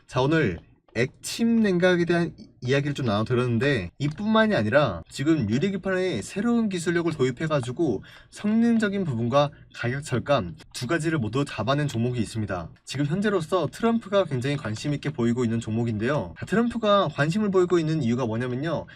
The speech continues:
일단 성능적인 부분과 가격 절감, 이게 가장 크다라고 말씀을 드려요.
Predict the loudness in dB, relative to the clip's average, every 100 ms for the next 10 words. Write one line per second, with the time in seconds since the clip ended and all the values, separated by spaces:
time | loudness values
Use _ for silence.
0 | -14 -8 -2 0 0 -4 -14 _ -16 -2
1 | 2 2 2 0 0 2 0 -2 -2 2
2 | 0 0 -6 -4 -6 0 0 0 -4 -10
3 | -4 2 2 2 -2 -2 -4 -2 0 0
4 | -2 -4 -4 -4 -4 -2 -2 -4 -8